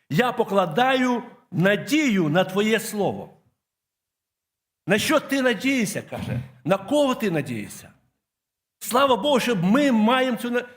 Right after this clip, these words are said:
тверду надію. Це наш Господь, це Його Слово.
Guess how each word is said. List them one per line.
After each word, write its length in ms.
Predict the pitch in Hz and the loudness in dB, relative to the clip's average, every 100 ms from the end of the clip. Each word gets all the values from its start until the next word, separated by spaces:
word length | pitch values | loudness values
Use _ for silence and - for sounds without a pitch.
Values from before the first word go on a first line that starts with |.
| _ | _
тверду 380 | 175 247 240 233 | -2 0 0 0
надію. 580 | 233 202 247 165 101 - _ _ _ | -2 0 0 0 -4 -10 _ _ _
Це 460 | 190 190 170 - - | 0 0 0 -6 -12
наш 260 | 123 190 196 | -2 0 0
Господь, 640 | 226 220 - 208 104 - _ _ _ | -4 -6 -6 -6 -6 -12 _ _ _
це 200 | - 156 | -2 0
Його 200 | 147 156 | 2 0
Слово. 560 | 156 226 202 101 - | -2 -4 -6 -8 -14